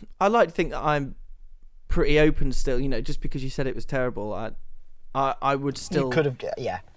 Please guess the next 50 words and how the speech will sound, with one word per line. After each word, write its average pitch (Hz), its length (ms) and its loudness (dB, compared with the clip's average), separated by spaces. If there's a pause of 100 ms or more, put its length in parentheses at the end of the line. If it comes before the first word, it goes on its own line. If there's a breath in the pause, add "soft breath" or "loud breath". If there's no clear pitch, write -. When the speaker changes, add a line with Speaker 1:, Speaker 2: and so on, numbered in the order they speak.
(280 loud breath)
Speaker 1:
I, 165 120 4
you 185 120 -2
know, - 60 2
Speaker 2:
Jamie's 196 240 6
Speaker 1:
I'd, 185 40 2
Speaker 2:
not 202 180 10
Speaker 1:
I'd - 60 6
Speaker 2:
one 175 140 8
Speaker 1:
s- 170 60 0
Speaker 2:
who 160 140 0
would 147 160 -2
just 151 260 -2
not 147 240 4 (100)
tell 139 220 2
me 131 120 -4
his 123 140 -2
opinion 120 500 -6
because 107 280 -8
he 110 100 -8
thought 107 260 -4
I 110 200 -2
would 110 180 -10 (280)
disagree 113 400 -4
with 156 240 6
it, - 160 -4
yeah. - 160 -6 (320)
Speaker 1:
<laughs> 240 120 -12
Speaker 2:
Yeah, 80 220 -10
you'd 107 140 -12
have, 110 120 -8
Speaker 1:
Yeah, 147 220 6
Speaker 2:
you'd - 0 -
have 123 80 2
Speaker 1:
no, 143 60 4
Speaker 2:
been 143 80 6
Speaker 1:
I 151 60 8
Speaker 2:
like, 156 40 6
Speaker 1:
like 170 200 8
Speaker 2:
"Actually, 120 260 -8
Sam, 131 260 0
you're 135 140 -4
an 143 80 -4
idiot, 113 320 -6
and 123 100 -4
I 120 100 -4
really 123 240 -8
liked 117 340 -8
it." 110 160 -12 (220)
Speaker 1:
<laughs> 151 140 2
Yeah. 165 720 6